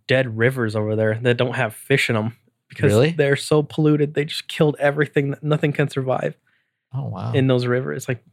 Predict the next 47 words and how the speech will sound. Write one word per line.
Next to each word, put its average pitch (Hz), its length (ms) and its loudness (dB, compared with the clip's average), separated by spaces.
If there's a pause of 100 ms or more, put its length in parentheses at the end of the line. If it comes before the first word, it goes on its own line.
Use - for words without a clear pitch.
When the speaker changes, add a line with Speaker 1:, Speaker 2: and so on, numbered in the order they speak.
(360)
Speaker 1:
yeah, 127 200 4
they've, 127 200 2
like, 131 140 0
extinct, 123 720 -2 (320)
like, 117 260 -2 (180)
rare 123 540 2
types 127 260 -4
of 113 120 -10
dolphins 123 480 0
and 127 120 -2
shit. 127 380 -2
Like, 123 200 -6 (140)
<laughs> - 1400 -10
God, 156 160 2 (160)
God 131 340 2
damn. 151 140 -2 (360)
But 185 140 0
they 226 80 0
have 254 120 0
a 254 60 0
billion 254 260 2
people 269 300 2
they 175 80 0
gotta 131 180 4
feed, 123 300 -4 (580)
right? 190 220 2
Speaker 2:
Yeah. 185 160 -4
Speaker 1:
Like, 165 200 2
they 151 80 2
got 180 140 2
a - 40 -4
f-, - 180 -20
billion 160 260 4
people 165 260 2
they 131 100 4
have 143 160 0
to - 60 -16
keep 131 240 -2
warm. 120 380 2 (300)
They 139 80 4
got 151 160 4
a - 20 2
billion 147 320 4
people. 147 340 0
They 131 120 4
got, 127 200 0
like, 127 220 -4